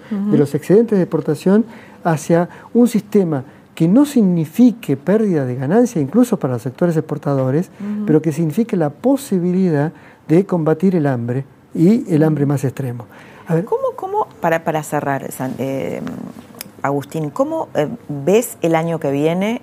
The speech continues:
Speaker 1: y esta clase media que es, bueno, la base de sustentación de Cambiemos, que es la que más sufre, que, que es la que más, digamos, sí, ha sufrido el, el impacto de esta recesión? ¿Cómo la ves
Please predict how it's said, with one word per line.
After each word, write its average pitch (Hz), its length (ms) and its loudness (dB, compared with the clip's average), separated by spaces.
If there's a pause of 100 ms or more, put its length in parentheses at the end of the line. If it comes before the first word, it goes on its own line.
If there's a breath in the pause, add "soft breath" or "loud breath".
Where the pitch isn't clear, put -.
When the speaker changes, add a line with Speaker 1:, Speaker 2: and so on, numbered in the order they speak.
(160)
Speaker 1:
y 156 160 2
esta 185 220 0
clase 156 360 -2
media 165 540 0 (420 loud breath)
que 139 240 2
es, - 380 -6
bueno, 131 340 -2 (160)
la 127 180 -4
base 151 320 -2
de 143 120 2
sustentación 143 840 -6 (380 loud breath)
de 139 260 -6
Cambiemos, 165 560 0
que 156 100 -8
es 147 60 -2
la 143 100 0
que 139 100 -4
más 139 160 -6
sufre, 170 480 -2
que, 135 300 -4
que 143 100 -4
es 139 60 -2
la 135 120 0
que 135 100 -4
más, 143 340 -4 (400 loud breath)
digamos, 139 360 -2
sí, - 200 -2
ha 151 80 2
sufrido 160 440 0
el, 143 180 0
el 139 140 -2
impacto 151 460 -4
de 147 60 -2
esta 139 160 -6
recesión? 139 500 -8
¿Cómo 202 200 -2
la 160 140 4
ves 202 380 0